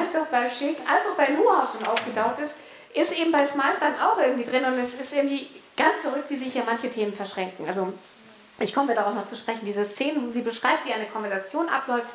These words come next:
und sie versucht, ihre Kom-, eine Konversation abläuft, wo sie versucht, eine Komposition einzuschmuggeln, nicht sagt, dass sie von ihr ist, weil sonst würde sie nicht richtig gehört. Und dann wird sie gehört, dann sagt sie, „Das bin aber ich.“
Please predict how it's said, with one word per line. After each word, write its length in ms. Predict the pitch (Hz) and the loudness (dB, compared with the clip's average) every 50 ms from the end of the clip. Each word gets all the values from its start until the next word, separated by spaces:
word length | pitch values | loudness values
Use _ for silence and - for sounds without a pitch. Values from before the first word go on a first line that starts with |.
| - - - - - - - | -16 -18 -18 -20 -16 -4 -2
und 120 | 240 233 | -2 0
sie 160 | 240 302 320 320 | 2 2 2 2
versucht, 420 | - 262 214 214 269 302 294 - | 2 -2 -2 -2 -4 -6 -6 -2
ihre 200 | 240 247 240 240 | 0 0 2 2
Kom-, 220 | 240 - 247 247 - - - - - - - - - - - - | 2 2 0 0 0 -4 -10 -18 -20 -20 -20 -20 -20 -20 -14 -10
eine 140 | - 180 180 | -8 -8 -6
Konversation 680 | 175 - 262 285 262 247 233 208 - - 254 247 240 - | -2 0 0 2 2 2 2 0 0 -2 -4 -4 -2 -2
abläuft, 380 | 247 - - 226 208 208 208 - - - - - - | -4 -4 -2 -4 -4 -4 -6 -8 -12 -18 -18 -14 -6
wo 120 | 196 220 | -4 -4
sie 80 | 214 208 | -2 -2
versucht, 240 | - 208 233 247 - | -2 -4 -4 -4 -2
eine 180 | - 208 196 | -2 0 0
Komposition 1040 | 196 - - 269 254 247 - - 285 277 285 - 277 - - - - 277 262 254 247 | -2 -2 -2 0 -2 0 2 2 2 2 2 -2 -4 -6 -6 -6 -2 0 0 0 2
einzuschmuggeln, 760 | - 214 269 302 311 285 254 - - 240 240 247 240 233 240 240 - - - - - - - | 2 0 0 0 -2 -4 -4 -2 0 0 2 2 2 2 2 0 -4 -4 -8 -14 -18 -6 -2
nicht 240 | 240 294 294 - | 0 0 0 2
sagt, 200 | - 247 233 233 | 2 2 2 2
dass 120 | 233 233 226 | 0 -2 -4
sie 80 | 240 | -4
von 260 | 233 - 240 233 233 247 | -6 -4 -4 -4 -2 0
ihr 140 | 285 359 339 - 247 247 | 2 4 4 4 2 2
ist, 160 | 247 - - | 0 0 2
weil 160 | 233 226 233 | 4 4 4
sonst 220 | 233 240 233 240 | 4 0 -2 -2
würde 180 | 247 247 247 240 | -2 -2 -2 -2
sie 140 | 226 233 226 | -2 -2 -4
nicht 180 | 226 220 220 | -4 -6 -6
richtig 280 | 240 240 220 220 208 202 | -6 -6 -6 -8 -8 -6
gehört. 460 | - 214 262 339 370 330 320 320 311 - - - - - - - | -4 -2 2 4 6 6 6 6 4 2 -2 -8 -12 -16 -16 -8
Und 60 | 247 233 | -4 -4
dann 120 | 226 233 | -2 0
wird 140 | 247 277 277 | 0 -2 -2
sie 100 | - 254 | -2 -2
gehört, 320 | 233 233 247 254 247 240 | 0 2 2 2 2 2
dann 80 | 220 214 | 0 0
sagt 200 | 220 220 220 - | 0 0 0 -2
sie, 60 | 208 | -4
„Das 100 | 196 190 | -6 -6
bin 100 | - 220 196 | -2 -2 0
aber 200 | 185 190 196 - | 2 2 0 2
ich.“ 260 | - 339 381 370 - | 2 0 0 0 -4